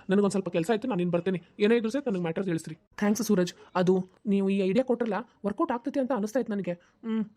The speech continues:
ಅವರೆಲ್ಲ ಇದ್ರೊಳಗೆ ಸಿಕ್ಕಾಕೊಂಡು ಬಿಡದೇ ಇರೋ ಥರ ಸಾಧ್ಯನೇ ಇಲ್ಲ, ಸಿಕ್ಕಾಕೊಂಡೇ ಹಾಕೊಂತಾರ. ನಾನು ನನ್ನ ವೈಫ್ಗೆ ಮತ್ತೆ ಸ್ವಾತಿ ಅಕ್ಕಗೆ ಫೋನ್ ಮಾಡಿ ಹೇಳ್ತೀನಿ.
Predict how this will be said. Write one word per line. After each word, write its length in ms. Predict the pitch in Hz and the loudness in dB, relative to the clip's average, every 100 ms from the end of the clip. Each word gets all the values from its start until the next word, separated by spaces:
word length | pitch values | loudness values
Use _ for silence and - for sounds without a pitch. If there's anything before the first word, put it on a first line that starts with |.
| 190 | -2
ಅವರೆಲ್ಲ 200 | 202 208 269 | 0 2 2
ಇದ್ರೊಳಗೆ 200 | 226 240 | 0 -4
ಸಿಕ್ಕಾಕೊಂಡು 380 | 220 240 233 196 | -6 -4 -4 -2
ಬಿಡದೇ 200 | 196 226 220 | 0 0 0
ಇರೋ 80 | 214 | 0
ಥರ 60 | 214 208 175 | -4 -4 -6
ಸಾಧ್ಯನೇ 340 | 156 196 247 | -8 -6 -4
ಇಲ್ಲ, 40 | 220 208 _ _ | -6 -8 _ _
ಸಿಕ್ಕಾಕೊಂಡೇ 500 | 233 - 208 226 226 226 | -8 -6 -4 -2 -4 -4
ಹಾಕೊಂತಾರ. 300 | 190 202 185 - _ 175 | -6 -6 -6 -10 _ -8
ನಾನು 120 | 185 | -6
ನನ್ನ 140 | 185 180 | -4 -4
ವೈಫ್ಗೆ 280 | 226 220 220 | -4 -4 -4
ಮತ್ತೆ 140 | 190 196 | -4 -4
ಸ್ವಾತಿ 200 | 185 180 | -4 -4
ಅಕ್ಕಗೆ 180 | 214 214 208 | -6 -6 -6
ಫೋನ್ 120 | 208 | -4
ಮಾಡಿ 100 | 202 180 | -4 -6
ಹೇಳ್ತೀನಿ. 260 | 185 180 | -6 -8